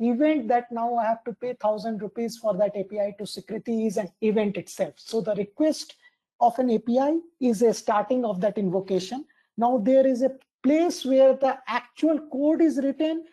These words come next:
that how to do the s-, credit and debit of the money. That is a function, that is the key constituent block, and that function resides and decides on a shared resource, which could be anywhere,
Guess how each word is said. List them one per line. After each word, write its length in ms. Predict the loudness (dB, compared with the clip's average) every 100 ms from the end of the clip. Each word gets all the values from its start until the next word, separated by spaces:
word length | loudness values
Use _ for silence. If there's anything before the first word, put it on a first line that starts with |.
| _ _
that 220 | -2 -2
how 300 | 2 4 4
to 180 | 4 0
do 160 | 0 -2
the 80 | -2
s-, 240 | -6 -14 _ _
credit 380 | 0 2 2 0
and 220 | -2 -2
debit 340 | -2 -2 -2 -4
of 160 | -4
the 80 | -4
money. 480 | -2 -2 -4 -6 -12 -6
That 240 | -4 0
is 220 | -2 0
a 340 | 0 2 0 -4 _ _ _ _ _ _ _ _
function, 540 | -2 0 -2 -2 -2 -2
that 260 | -2 0
is 180 | -2 0
the 200 | -2 0
key 180 | 4 4
constituent 720 | 4 0 -2 -2 0 0 -2 2
block, 340 | 2 2 -4 _ _
and 300 | -4 -4 0 0
that 320 | 0 -2 -4
function 560 | -4 -4 -4 -4 -6 -8 _ -20 -20 _ _ _
resides 640 | 0 0 2 4 4 2 -2
and 180 | -2 -2
decides 540 | -2 2 2 2 -2
on 160 | -2 0
a 100 | -2
shared 460 | 0 2 4 2
resource, 500 | -2 0 0 0 -2
which 220 | -6 -4
could 160 | -4 -2
be 160 | -2 -2
anywhere, 600 | -2 -2 -2 -2 -4